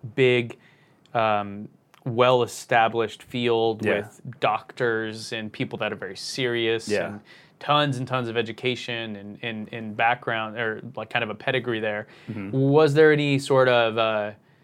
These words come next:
Speaker 1: "Hey, kid, that's cute, but that's not how this works"? Did you ever have any pushback, even though you're like, "Here's what the data shows"?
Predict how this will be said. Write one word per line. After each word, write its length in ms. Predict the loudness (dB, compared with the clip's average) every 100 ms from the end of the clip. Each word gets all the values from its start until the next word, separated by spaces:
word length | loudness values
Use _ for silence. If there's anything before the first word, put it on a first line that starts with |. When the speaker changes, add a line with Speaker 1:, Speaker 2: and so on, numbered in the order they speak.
| _ _ -8
Speaker 1:
"Hey, 500 | 0 4 4 4 0 -6
kid, 480 | -2 0 0 -2 -8 _ -2
that's 220 | 0 0
cute, 480 | -6 2 4 4 0 0
but 220 | 0 2
that's 220 | 2 0
not 140 | -2 -2
how 140 | -2
this 220 | -4 -8 -4
works"? 480 | -4 -4 -12 -20 -20 _ _
Did 120 | 2
you 60 | 4
ever 100 | 6
have 100 | 4
any 160 | 2 -4
pushback, 600 | -2 -2 2 2 4 2
even 140 | -2
though 40 | 0 0
you're 100 | 0 0
like, 200 | -2 -6 _ _ _
"Here's 260 | -2 0 2
what 120 | 2
the 60 | 2
data 240 | 2 0
shows"? 600 | 0 2 2 0 -6 -16